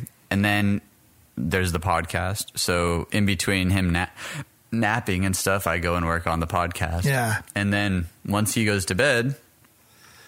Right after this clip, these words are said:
Speaker 1: um, I go work on my, this project that I've been working on for a while, that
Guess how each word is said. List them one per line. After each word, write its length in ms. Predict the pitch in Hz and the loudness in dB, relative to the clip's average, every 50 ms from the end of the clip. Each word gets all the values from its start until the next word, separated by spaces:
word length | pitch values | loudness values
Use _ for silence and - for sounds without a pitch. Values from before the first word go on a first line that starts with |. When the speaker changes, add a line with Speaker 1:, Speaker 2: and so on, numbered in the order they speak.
| - - - - - | -16 -16 -8 -4 0
Speaker 1:
um, 340 | 98 92 90 85 85 82 82 - | 2 2 4 2 2 2 0 0
I 180 | - 87 98 | 0 0 2
go 160 | 92 95 90 87 | 2 2 2 2
work 280 | 87 87 87 87 - | 2 2 2 0 0
on 220 | 90 87 87 87 85 | 0 0 2 2 0
my, 320 | 82 82 80 78 78 - - | 0 0 0 0 -2 -2 -4
this 160 | - 82 87 | -4 -6 -4
project 500 | - - - 123 135 101 82 80 85 - | -2 0 0 2 2 2 0 -2 -2 -2
that 80 | - 80 | -2 0
I've 120 | 82 80 | 0 0
been 120 | 76 85 82 | 0 0 0
working 280 | 80 82 78 - 85 | 0 -2 -2 -2 -2
on 120 | 80 80 82 | 0 0 -2
for 200 | 80 - 87 85 | -2 -2 -2 -2
a 80 | 82 80 | 0 0
while, 340 | 82 80 80 82 85 87 82 | 0 2 2 2 2 0 0
that 340 | 76 85 85 82 82 - | 0 0 0 0 0 -2